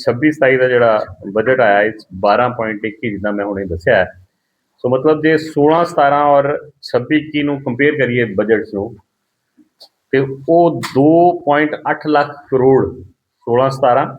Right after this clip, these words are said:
ਔਰ ਛੱਬੀ ਸਤਾਈ ਦੇ ਵਿੱਚ ਬਾਰਾਂ ਪੁਆਇੰਟ ਇੱਕੀ ਲੱਖ ਕਰੋੜ ਜਿਹੜਾ ਹੈ, ਇਸ ਵੇਲੇ ਕੈਪੀਟਲ ਐਕਸਪੈਂਡੀਚਰ ਦਾ ਜਿਹੜਾ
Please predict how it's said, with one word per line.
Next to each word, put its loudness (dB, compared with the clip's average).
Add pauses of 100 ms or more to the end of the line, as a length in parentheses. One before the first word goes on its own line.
(600)
ਔਰ 0
ਛੱਬੀ -2
ਸਤਾਈ 0
ਦੇ 0
ਵਿੱਚ -4 (180)
ਬਾਰਾਂ 2
ਪੁਆਇੰਟ -4 (640)
ਇੱਕੀ -4 (720)
ਲੱਖ -2 (240)
ਕਰੋੜ 0
ਜਿਹੜਾ 2
ਹੈ, -2 (1080)
ਇਸ -8
ਵੇਲੇ 4
ਕੈਪੀਟਲ -4
ਐਕਸਪੈਂਡੀਚਰ -2
ਦਾ 2
ਜਿਹੜਾ 2